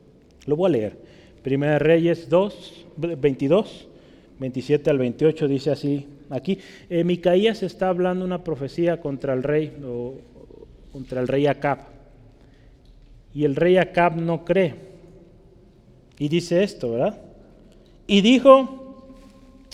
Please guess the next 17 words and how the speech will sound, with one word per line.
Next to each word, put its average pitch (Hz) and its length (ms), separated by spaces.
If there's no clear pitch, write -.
eh, 120 420
versículo 165 400
veintisiete 151 380
al 151 80
veintinueve, 131 400
dice, 143 240
"Y 202 100
dirás", 180 640
¿verdad? 147 520
El 127 100
rey 165 160
manda 151 320
a 139 40
decir 139 300
a, 139 160
a 123 60
Micaías, 127 720